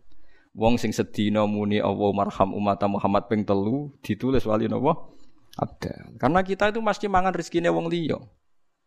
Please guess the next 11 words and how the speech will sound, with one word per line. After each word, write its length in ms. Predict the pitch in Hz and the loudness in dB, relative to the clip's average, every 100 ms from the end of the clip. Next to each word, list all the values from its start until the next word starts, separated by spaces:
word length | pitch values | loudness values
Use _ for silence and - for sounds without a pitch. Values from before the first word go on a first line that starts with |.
| _ _ - | _ _ -20
Misale 320 | - 113 135 | -2 2 4
aku 240 | 127 151 | 4 2
dikei 320 | 113 110 113 120 | -2 0 2 2
Mustafa, 640 | 107 113 98 85 - 107 101 | 0 0 2 0 -4 -6 -2
Mustafa 400 | 110 123 - 156 | 0 2 2 4
ya 160 | 131 | 2
kok 80 | 113 | 2
wong 160 | 104 98 | 2 0
akeh, 480 | 76 - - - - | -2 -4 -8 -12 0
engko 160 | 147 | 4
wong 160 | 147 | 4